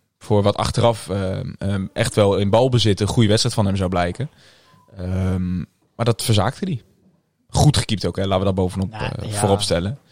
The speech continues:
Speaker 1: Xavier Mouw staat daar echt heel goed bij, hè.
Speaker 2: Hij zat er goed bij. Links stond de verdediger van hem, dus ik, eh, in
Speaker 1: Ja,
Speaker 2: dat
Speaker 1: wij dachten in de split second, toen we ernaar keken vanuit, eh, vanuit ons oogpunt in het stadion, van: "Waarom geef je hem niet naar links?"
Speaker 2: Nou,
Speaker 1: Kle-,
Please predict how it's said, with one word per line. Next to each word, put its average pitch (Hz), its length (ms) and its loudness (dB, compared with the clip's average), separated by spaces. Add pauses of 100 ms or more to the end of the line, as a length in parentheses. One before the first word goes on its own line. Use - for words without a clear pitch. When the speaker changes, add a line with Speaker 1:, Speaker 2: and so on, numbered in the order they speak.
(360)
Speaker 1:
Xavier 98 340 0
Mouw 90 160 0
staat 87 160 -2
daar 90 120 0
echt 82 240 -2
heel 80 120 -10
goed 95 140 -8
bij, 82 180 -6
hè. 80 60 -8
Speaker 2:
Hij 143 140 -4
zat 139 180 -2
er - 60 -10
goed 143 200 -6
bij. 135 440 2
Links 135 320 0
stond 135 200 -4
de 113 60 -8
verdediger 127 420 0
van 120 140 -2
hem, 120 80 0
dus 113 180 -4
ik, 123 120 -14
eh, 117 340 -12
in 113 120 -10
Speaker 1:
Ja, 127 160 4
Speaker 2:
dat 135 100 6
Speaker 1:
wij 147 100 6
dachten 165 400 4
in 147 160 2
de 143 200 6
split 147 380 2
second, 151 380 2
toen 131 100 -2
we 127 60 2
ernaar 113 180 2
keken 139 340 0
vanuit, 113 400 0
eh, 107 320 0
vanuit 107 320 0
ons 107 240 -2
oogpunt 110 580 2
in 104 180 0
het 101 120 -8
stadion, 139 460 2
van: 120 140 2
"Waarom 117 180 4
geef 113 120 2
je 98 60 0
hem 107 80 0
niet 104 100 4
naar 98 100 0
links?" 120 260 -2 (280)
Speaker 2:
Nou, 123 140 0
Speaker 1:
Kle-, 135 60 6